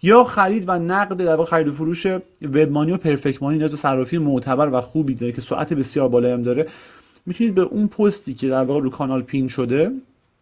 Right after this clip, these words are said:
که اگه شما نگاه کنید دو بخش این پست، یکی دوره‌هایی که ما داریم و دیگری در واقع بروکرها و صرافی‌هایی که ما معرفی کردیم.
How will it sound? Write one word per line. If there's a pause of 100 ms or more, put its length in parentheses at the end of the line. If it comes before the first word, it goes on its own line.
(720)
که
اگه
شما
نگاه
کنید
دو
بخش
این
پست،
یکی (800)
دوره‌هایی
که
ما
داریم (280)
و
دیگری
در
واقع
بروکرها
و
صرافی‌هایی
که
ما
معرفی
کردیم.